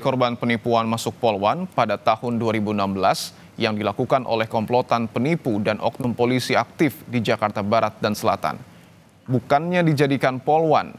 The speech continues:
korban justru dijadikan asisten rumah tangga dan pengasuh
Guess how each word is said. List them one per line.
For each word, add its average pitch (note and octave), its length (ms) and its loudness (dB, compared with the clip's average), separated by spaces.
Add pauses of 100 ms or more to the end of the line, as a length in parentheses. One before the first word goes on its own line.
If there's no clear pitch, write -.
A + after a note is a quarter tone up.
(140)
korban A#2 560 0
justru D3+ 400 0
dijadikan B2 720 0
asisten F3 480 -2
rumah D3+ 160 0
tangga A#2 480 -2 (240)
dan A#2 160 0
pengasuh B2+ 480 0